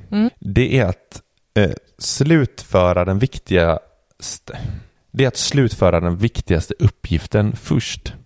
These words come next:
Speaker 2: Och då tänker jag så här att, att vissa dagar, vi har ju själva dem, när det är, och det här tycker jag vi är väldigt, väldigt bra på. T-, dagar som det är mycket,
Speaker 1: Mm.
Speaker 2: eh, fulla av, eh, kaos.
Speaker 1: Mm.
Speaker 2: Eller, eh, kaos. Men det be-, det behöver inte vara kaos, men det,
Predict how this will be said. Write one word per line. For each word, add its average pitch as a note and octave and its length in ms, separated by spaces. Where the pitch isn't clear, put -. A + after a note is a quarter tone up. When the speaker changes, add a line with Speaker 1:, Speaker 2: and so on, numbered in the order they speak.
Speaker 2:
Och A2 100
då A#2 60
tänker F2+ 260
jag D#2 60
så D#2 60
här D#2 120
att, - 200
att - 180
vissa G#2 220
dagar, F#2 480
vi F#2 60
har F2 80
ju E2+ 60
själva F2 280
dem, G#2 240
när F#2 180
det F2+ 60
är, - 60
och G#2 180
det C3+ 120
här D#3 80
tycker A2 240
jag F2 40
vi F2 80
är D#2+ 80
väldigt, F2 260
väldigt E2+ 180
bra E2 120
på. G2 120
T-, - 120
dagar A2+ 320
som F2 200
det E2+ 60
är D#2+ 40
mycket, F#2 720
Speaker 1:
Mm. F#3+ 240
Speaker 2:
eh, - 120
fulla A#2 440
av, D#2+ 420
eh, D#2 80
kaos. - 480
Speaker 1:
Mm. G#3 140
Speaker 2:
Eller, - 280
eh, G2+ 80
kaos. - 420
Men F#2 200
det F2+ 60
be-, G2+ 100
det - 60
behöver C3+ 80
inte B2 60
vara G2 100
kaos, - 260
men F#2 140
det, F#2 80